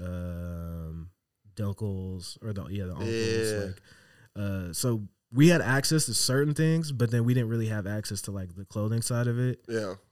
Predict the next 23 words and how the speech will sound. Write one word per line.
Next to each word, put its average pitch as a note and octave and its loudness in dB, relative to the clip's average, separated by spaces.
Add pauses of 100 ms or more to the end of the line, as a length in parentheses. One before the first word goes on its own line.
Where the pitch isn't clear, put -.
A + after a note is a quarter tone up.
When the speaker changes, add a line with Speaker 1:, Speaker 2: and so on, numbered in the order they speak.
(500)
Speaker 1:
So - 0
then G2+ 0
we A2 0
would G#2 -6
just G#2 -6
start G2+ -4
going G2+ -2
up G2 -6
there, G2 -4
going G2 -6
to F#2 -10
Goods, G2 -4
um, F2+ -8 (800)
Thirty-fifth, G2+ -4
obviously, F#2+ -6
and E2+ -12
whatnot. F#2+ -10 (800)
So, A2 -2
like, G2+ -4
outside A#2 -2
of G#2 -4
our A2 -2
very G#2 -4